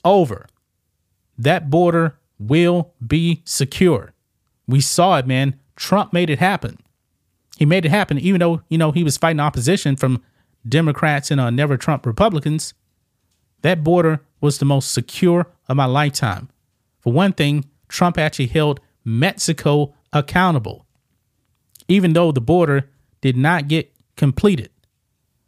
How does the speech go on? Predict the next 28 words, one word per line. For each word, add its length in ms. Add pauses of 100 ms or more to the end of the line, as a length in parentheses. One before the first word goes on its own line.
(260)
That 220
border, 440 (1000)
if 140
I 80
was 140
in 60
charge, 300
man, 140
I 120
believe 320
I 140
actually 240
said 220
this 180
before. 320 (1700)
If 160
I 100
was 120
in 80
charge, 420 (1000)
I 100
would 120
actually 280
have, 200
like, 220
a 220
three-tier 680
fence. 640